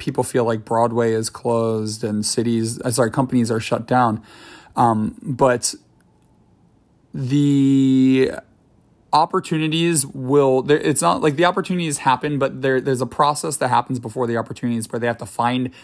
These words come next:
the people and organizations for the opportunities. Um, and w-,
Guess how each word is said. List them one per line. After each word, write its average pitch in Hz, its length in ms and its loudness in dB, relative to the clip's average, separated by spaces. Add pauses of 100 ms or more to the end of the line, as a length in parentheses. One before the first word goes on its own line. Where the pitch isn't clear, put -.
(140)
the 127 60 -6
people 131 280 -2
and 120 80 -2
organizations 117 800 -2
for 117 280 -2
the 135 140 0
opportunities. 170 800 -2 (580)
Um, 120 560 2
and 135 260 2
w-, 127 440 -4